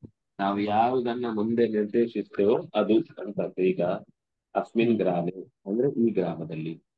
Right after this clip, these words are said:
Speaker 1: ಅಸ್ಮಿನ್ ವಿದ್ಯಾಲಯೇ ಈ ವಿದ್ಯಾಲಯದಲ್ಲಿ.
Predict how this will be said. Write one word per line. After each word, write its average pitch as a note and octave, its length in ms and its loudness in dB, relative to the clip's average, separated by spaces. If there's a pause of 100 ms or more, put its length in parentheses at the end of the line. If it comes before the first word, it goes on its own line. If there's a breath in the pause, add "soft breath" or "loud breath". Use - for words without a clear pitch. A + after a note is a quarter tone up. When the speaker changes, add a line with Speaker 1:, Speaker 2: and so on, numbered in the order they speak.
(540)
Speaker 1:
ಅಸ್ಮಿನ್ A#2+ 440 2
ವಿದ್ಯಾಲಯೇ F2 880 -2
ಈ A#2+ 160 2
ವಿದ್ಯಾಲಯದಲ್ಲಿ. E2+ 960 -4